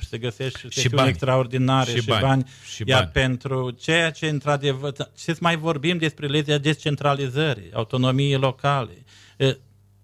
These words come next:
Speaker 1: n-, de când vorbim despre așa ceva?
Speaker 2: Revin
Speaker 1: De când
Speaker 2: la,
Speaker 1: vorbim?
Speaker 2: revin la legea parteneriatului.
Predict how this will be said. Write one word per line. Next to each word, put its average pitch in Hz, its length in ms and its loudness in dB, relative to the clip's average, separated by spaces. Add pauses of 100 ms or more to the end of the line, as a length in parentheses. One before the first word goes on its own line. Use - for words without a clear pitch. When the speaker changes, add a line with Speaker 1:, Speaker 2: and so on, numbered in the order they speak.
Speaker 1:
n-, 156 340 4
de 160 180 4
când 220 260 0
vorbim 208 600 -2
despre 139 260 -2
așa 165 220 -2
ceva? 147 420 -4 (280)
Speaker 2:
Revin 113 340 -2
Speaker 1:
De 170 60 0
când 180 120 6
Speaker 2:
la, 151 60 8
Speaker 1:
vorbim? 147 160 0
Speaker 2:
revin 127 260 2
la 156 100 4
legea 139 240 2
parteneriatului. 113 1040 0